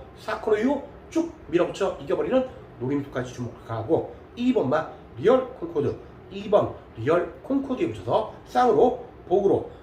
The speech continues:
삼복으로 최선을 다해서 팬 여러분들에게 막권 쳐드릴 서울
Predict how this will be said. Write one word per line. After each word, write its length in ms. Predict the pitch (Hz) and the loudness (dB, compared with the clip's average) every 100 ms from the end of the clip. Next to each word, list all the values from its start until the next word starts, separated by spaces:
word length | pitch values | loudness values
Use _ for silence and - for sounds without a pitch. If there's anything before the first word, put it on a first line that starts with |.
| - | -20
삼복으로 840 | - - - 285 294 220 196 220 - - - | -18 -8 4 6 6 6 2 0 -4 -18 -16
최선을 340 | - 247 226 170 | -8 -2 -2 -2
다해서 460 | 117 190 208 - - - | 0 0 0 -4 -16 -6
팬 160 | 262 | -2
여러분들에게 540 | 254 180 120 120 123 - | 0 0 -2 -4 -6 -8
막권 360 | 104 104 - 107 | -8 -8 -8 -8
쳐드릴 440 | - 120 190 - - - | -8 2 4 4 -8 -18
서울 280 | - 214 247 | -2 0 0